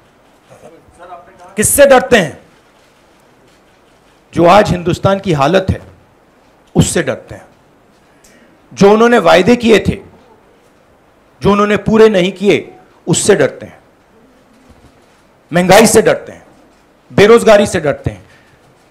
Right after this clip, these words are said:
Speaker 2: जनता की जो शक्ति है, उससे डरते हैं। क्यों डरते हैं? क्योंकि झूठ बोलते हैं।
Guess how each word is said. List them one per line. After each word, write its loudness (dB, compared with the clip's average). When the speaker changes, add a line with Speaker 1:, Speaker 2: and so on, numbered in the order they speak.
Speaker 2:
जनता 0
की -4
जो -2
शक्ति -4
है, -8
उससे -6
डरते -12
हैं। -20
क्यों 2
डरते 2
हैं? -2
क्योंकि -10
झूठ -2
बोलते -10
हैं। -20